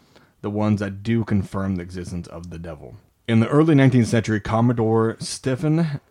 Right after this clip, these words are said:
uh, Dictor, a naval hero, was testing a cannonballs on the firing range when he saw a strange creature flying across the sky. He fired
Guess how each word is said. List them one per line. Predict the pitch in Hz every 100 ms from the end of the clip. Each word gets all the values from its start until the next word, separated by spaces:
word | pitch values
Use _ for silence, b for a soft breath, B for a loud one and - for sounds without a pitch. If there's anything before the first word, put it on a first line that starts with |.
| -
uh, | 107 98 87
Dictor, | 110 107 - 139 120 90 80 107 - _ -
a | 110
naval | 107 131 139 139
hero, | 98 165 135 104
was | 101
testing | - 165 165 175
a | 143
cannonballs | - 139 139 117 101 92 92 90
on | 101
the |
firing | 95 120 123 110
range | 98 90 87 101 - _ _
when | 110
he | 113
saw | - 135 135
a |
strange | 120 - 123 143 156 139
creature | - 143 127 107
flying | - - 113 123 117
across | 104 107 107
the | -
sky. | 101 - 101 85 90 _ b b b
He | 131
fired | 117 - 135 120 95 87